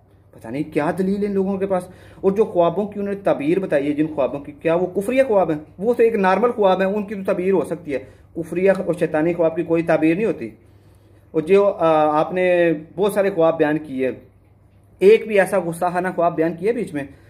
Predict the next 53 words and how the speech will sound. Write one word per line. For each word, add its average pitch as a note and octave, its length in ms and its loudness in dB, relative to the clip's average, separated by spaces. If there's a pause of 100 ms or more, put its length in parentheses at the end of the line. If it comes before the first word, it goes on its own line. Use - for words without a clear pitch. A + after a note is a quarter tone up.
(200)
आप E3+ 260 2
वही G#3 500 2
इमाम E3+ 300 0
अबू E3+ 140 -2
हनीफा D3 260 -2
का E3 160 0
जो E3 320 0
इस्तखान F3+ 760 0
मुबारक F3 400 4
इकट्ठे E3+ 280 -2
कर D#3+ 160 0
रहे D3+ 100 0
हैं, D3 80 -2
वो E3 100 -2
वाला F3+ 180 2
बयान D#3 220 0
ख्वाब D3+ 520 -2
आपको E3 280 0
भी G3 100 0
लगता D#3+ 300 0
है E3+ 60 2
कि E3 80 -2
वो D3+ 180 -4
गुस्ताखी E3 480 -2
है, D#3 80 2
इसलिए D#3 240 -2
आपने C3+ 200 -2
वो C3 140 -4
बयान B2 240 -6
नहीं A#2+ 120 -6
किया। A2+ 220 -4 (320)
और E3 100 6
हम G3 180 2
कहते F#3 260 4
हैं, F3+ 120 2
हम F3+ 120 0
भी G#3+ 80 -2
कहते E3+ 260 0
हैं D#3+ 80 -2
कि E3 60 0
वो D#3 220 0
गुस्ताखाना C#3+ 580 -4
ख्वाब B2 300 -2
है, B2 60 0
इस - 140 -14
तरह C3+ 160 -4
नहीं G3 120 -4
हो F3+ 80 -4
सकता A#2 260 -10
मेरे A#2 180 -6
नबी A2 240 -8
के A2+ 80 -8
मतलब। G#2+ 380 -8